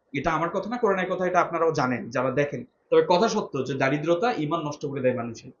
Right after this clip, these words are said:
ব্যবসার মধ্যে যদি বরকত থেকেই থাকে, ইমাম মুয়াজ্জিনরা কেন ব্যবসা করছে না? এটাই ছিল আমাদের ওই ভিডিওটার টপিক। একটা কিন্তু এটা কমেন্টের বিশাল অংশ জুড়ে মানুষজন এই প্রশ্নটা করছে, ইমামতির পাশাপাশি কি ব্যবসা করতে পারি বা কি কাজ করতে পারি?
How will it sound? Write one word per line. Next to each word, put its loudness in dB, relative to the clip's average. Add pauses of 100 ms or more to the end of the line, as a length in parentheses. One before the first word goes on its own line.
ব্যবসার 6
মধ্যে 4
যদি -2 (300)
বরকত 4
থেকেই 4
থাকে, 0 (380)
ইমাম 4
মুয়াজ্জিনরা 2 (120)
কেন 4
ব্যবসা 2
করছে -8
না? -6
এটাই 2
ছিল -2
আমাদের -2 (100)
ওই 6
ভিডিওটার 0
টপিক। 0 (220)
একটা -2
কিন্তু -2
এটা -2
কমেন্টের -2
বিশাল 2
অংশ 0
জুড়ে 0
মানুষজন 0
এই 0
প্রশ্নটা -4
করছে, 0 (200)
ইমামতির 0
পাশাপাশি -2
কি -10
ব্যবসা 0
করতে -8
পারি -4 (280)
বা 6
কি 4
কাজ 4
করতে 0
পারি? -2